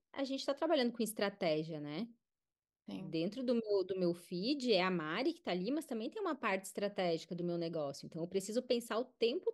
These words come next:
Speaker 1: todo. "Isso aqui faz sentido? Eu preciso me preocupar com a identidade visual agora?" Será que o tempo todo, o tempo todo. Então, o meu Instagram hoje reflete a fase que eu tô vivendo. E eu mudo o tempo todo.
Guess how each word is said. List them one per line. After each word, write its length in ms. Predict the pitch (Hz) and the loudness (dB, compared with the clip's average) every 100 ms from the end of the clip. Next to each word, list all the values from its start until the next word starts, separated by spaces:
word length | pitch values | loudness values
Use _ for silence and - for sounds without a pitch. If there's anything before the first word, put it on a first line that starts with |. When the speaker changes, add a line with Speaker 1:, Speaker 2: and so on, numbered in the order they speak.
| - | 0
Speaker 1:
todo. 400 | 294 233 196 170 - - - _ - | 2 4 2 -4 -12 -20 -20 _ -8
"Isso 180 | 220 | -2
aqui 160 | 285 262 | 0 0
faz 200 | 233 196 | -2 -4
sentido? 720 | - 175 - 233 190 165 156 _ _ _ - | -2 -4 0 2 2 0 -6 _ _ _ -6
Eu 100 | 208 | -4
preciso 320 | 214 240 294 | -2 -2 2
me 100 | 277 | 2
preocupar 400 | 262 240 - 196 | 4 2 2 -2
com 80 | 196 | 2
a 20 | |
identidade 500 | 185 180 175 175 175 | 2 2 2 2 2
visual 440 | 170 156 170 175 160 | 0 -6 -2 0 0
agora?" 580 | 151 190 202 185 170 175 _ _ | 0 2 4 2 0 -4 _ _
Será 240 | - 240 | -2 0
que 260 | 277 294 - - | 0 -6 -8 -10
o 80 | |
tempo 380 | 247 - 453 508 | -4 2 2 2
todo, 400 | - 202 165 156 180 | 2 2 2 -2 -12
o 60 | 180 | -10
tempo 300 | 180 240 370 | -2 -2 -2
todo. 280 | - 180 156 | 0 0 0
Então, 260 | 160 185 196 - _ _ | 0 0 -2 -8 _ _
o 200 | - 202 | -4 0
meu 540 | 202 196 214 339 - - | 2 6 6 6 2 -2
Instagram 440 | 220 233 214 208 | -4 -2 2 2
hoje 160 | 208 240 | 2 2
reflete 420 | 247 240 220 277 | -2 -2 -2 -4
a 40 | |
fase 360 | - 233 226 254 | -2 -2 0 -2
que 80 | 262 | -4
eu 40 | |
tô 120 | 262 | -4
vivendo. 600 | 247 277 339 247 185 160 - _ _ _ _ _ _ - | -4 -4 0 0 0 -4 -10 _ _ _ _ _ _ -10
E 120 | 156 | -2
eu 100 | 175 | 2
mudo 340 | 330 381 349 | 6 8 6
o 40 | 226 | 4
tempo 260 | 220 180 - | 0 -2 -2
todo. 340 | 165 - - | -4 -4 -10